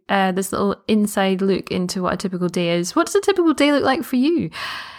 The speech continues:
Is it similar to mine? Completely different? If you have any questions about this,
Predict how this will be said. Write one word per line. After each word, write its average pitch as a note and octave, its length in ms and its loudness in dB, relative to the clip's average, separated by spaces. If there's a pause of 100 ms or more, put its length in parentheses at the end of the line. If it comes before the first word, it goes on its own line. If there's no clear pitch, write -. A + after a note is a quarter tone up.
(120)
Is A#3 100 4
it A3 100 2
similar C4 320 2
to - 120 -6
mine? C4+ 320 2
Completely B3 420 -4
different? B3 460 2 (760)
If - 180 2
you D#4 100 4
have D#4 140 4
any D4 160 2
questions A#3+ 420 2
about G3+ 240 0
this, F3 400 -2